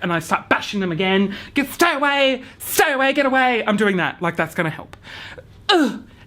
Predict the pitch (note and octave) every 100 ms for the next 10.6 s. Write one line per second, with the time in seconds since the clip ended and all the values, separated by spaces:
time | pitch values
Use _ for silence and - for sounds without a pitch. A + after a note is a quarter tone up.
0 | - F4+ D#4 A#3+ G#3+ - - - A3 A3
1 | - - G#3 G3 F#3+ E3+ E3 E3 E3+ E3
2 | D#3 F#3 D#3+ D#3 D#3 E3+ E3 F3 - G#3+
3 | G#3 A3 A3+ G#3+ F#3+ E3+ F3 F3 E3 E3
4 | D#3 D#3 D#3+ D3+ D3 - - - - D#3+
5 | G#3 - D#3+ D3+ D3+ C#3+ A#2 - - -
6 | - A#3 A#3 C#4+ C4+ A3 - B3+ G#3+ -
7 | E3+ - F#3+ G#3+ G3+ F#3+ - - - -
8 | - C#4+ C#4+ B3+ G3 F#3 E3 D#3 D#3 D#3
9 | B2+ - B3+ D4+ D#4+ D4+ D4 F3+ B3 B3+
10 | A3 G3+ G#3+ D#3+ -